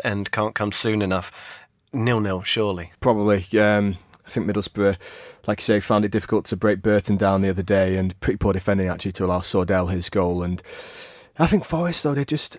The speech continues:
Speaker 2: <sighs> we watched them against Sheffield United recently, didn't we? And they, they played well. They got a point there and they were probably the more enterprising of those two teams, but lost again at Millwall. And I think Karanka's probably looking towards next season now. So,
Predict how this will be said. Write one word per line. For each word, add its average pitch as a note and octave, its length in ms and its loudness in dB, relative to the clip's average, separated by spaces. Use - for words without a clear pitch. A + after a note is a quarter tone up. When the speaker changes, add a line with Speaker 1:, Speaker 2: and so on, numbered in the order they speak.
Speaker 2:
<sighs> - 160 -6
we F#3 100 2
watched E3+ 180 0
them F3 80 2
against C3 240 2
Sheffield B2+ 300 0
United A#2 320 2
recently, A#2+ 320 0
didn't A2 180 0
we? G#2 60 2
And G#2 100 2
they, A#2 60 4
they C3+ 160 0
played C3+ 300 0
well. C#3 180 2
They G#2+ 80 2
got G2 160 0
a - 20 -4
point A#2+ 360 0
there A#2 340 4
and G#2+ 120 2
they A2 80 4
were G#2+ 120 2
probably A2 260 0
the G#2 80 0
more G#2 160 2
enterprising G2 600 0
of F2+ 80 -6
those G2 260 0
two F#2+ 120 -2
teams, F2 440 -4
but - 260 -2
lost - 200 -2
again G#2+ 160 0
at E2+ 80 -2
Millwall. G2+ 580 2
And G2 240 -4
I - 40 -12
think A2+ 200 -2
Karanka's G#2 420 0
probably G2 240 0
looking F#2+ 220 -4
towards F#2+ 260 2
next - 180 -2
season F#2+ 300 2
now. F2+ 220 0
So, F2+ 340 2